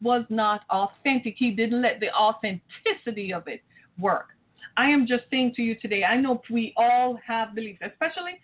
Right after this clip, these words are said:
in the next coming weeks and months. This is when people are going to really want something to believe, because if this virus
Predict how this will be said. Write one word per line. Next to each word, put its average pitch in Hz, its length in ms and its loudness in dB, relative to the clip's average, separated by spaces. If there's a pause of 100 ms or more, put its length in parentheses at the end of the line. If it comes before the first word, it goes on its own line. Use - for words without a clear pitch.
(180)
in 233 100 0
the 240 80 2
next 269 320 0
coming 285 320 2
weeks 262 260 -4
and 233 140 0
months. 220 240 0 (760)
This 302 160 2 (120)
is 302 100 -6
when 247 240 2
people 247 300 0
are 208 160 2
going 208 200 -4
to 196 120 -10
really 240 360 -2
want 233 400 0
something 226 360 -4
to - 80 -12
believe, 185 360 -10
because 202 280 -10
if 190 100 -10 (100)
this 262 220 2
virus 254 400 2